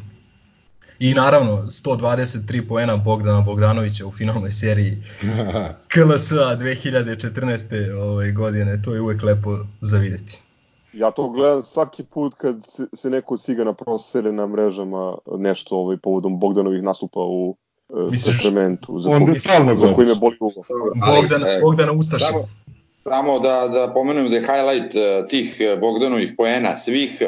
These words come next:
Speaker 4: ovaj, pesma Dobro pamtim sve, tako. Ovaj, <laughs> koju je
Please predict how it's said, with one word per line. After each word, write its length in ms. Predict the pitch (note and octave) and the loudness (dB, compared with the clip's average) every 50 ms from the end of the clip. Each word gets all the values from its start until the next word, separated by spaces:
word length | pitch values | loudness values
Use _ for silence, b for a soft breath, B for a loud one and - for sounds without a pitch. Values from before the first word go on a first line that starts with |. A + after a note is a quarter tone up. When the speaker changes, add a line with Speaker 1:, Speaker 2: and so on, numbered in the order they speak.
| - - | -2 0
Speaker 4:
ovaj, 680 | F#2+ G2+ G2+ G2+ G#2 G2+ G#2 G#2 G2+ F#2+ F#2+ F2+ E2+ - - | 0 0 2 2 2 2 2 0 2 2 0 -2 -2 -2 -2
pesma 300 | A#2+ A2+ - - C3 A2+ | -2 -2 0 -2 -2 -2
Dobro 400 | - A2 A2+ G#2+ A2+ A2+ A2+ - | 2 0 0 2 0 -2 0 0
pamtim 360 | A#2+ A#2 A2+ G2 G#2+ G#2 F#2 | -2 -2 -2 -2 -4 -4 -4
sve, 280 | - - G2 - - - _ | -2 -2 -2 -4 -4 -8 _
tako. 300 | - - - - - _ b b b b b b b b b b b b _ _ | -8 -8 -8 -8 -16 _ b b b b b b b b b b b b _ _
Ovaj, 440 | - D2+ D2+ D2 D2+ D2 D2+ D2+ F#2+ G#2 G#2+ B B B B B B B B | -4 -2 -2 -2 -2 -2 -2 -2 -4 -4 -8 B B B B B B B B
<laughs> 400 | B B B B B B - - | B B B B B B -10 -10
koju 420 | - - - D#3+ E3 - D#3+ D#3+ D#3+ D#3+ - | -10 -4 -2 -2 -2 0 0 0 0 0 0
je 540 | - C#3+ E3+ E3 - D#3+ E3 E3+ E3+ - - | 0 0 -2 0 0 0 0 0 -2 -6 -8